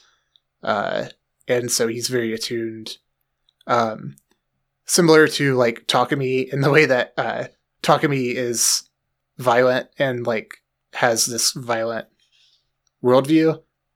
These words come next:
Um, but then he's, like, hyper attuned to,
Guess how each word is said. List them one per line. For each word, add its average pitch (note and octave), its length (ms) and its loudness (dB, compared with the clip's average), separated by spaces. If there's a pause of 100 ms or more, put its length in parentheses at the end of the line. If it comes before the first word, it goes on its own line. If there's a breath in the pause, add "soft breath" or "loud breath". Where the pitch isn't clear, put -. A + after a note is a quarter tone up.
Um, A2+ 520 -4 (180)
but C3 140 2
then C3 160 2
he's, B2+ 280 -2
like, A#2+ 140 0
hyper B2+ 380 -2
attuned B2+ 640 -6
to, A#2+ 420 -6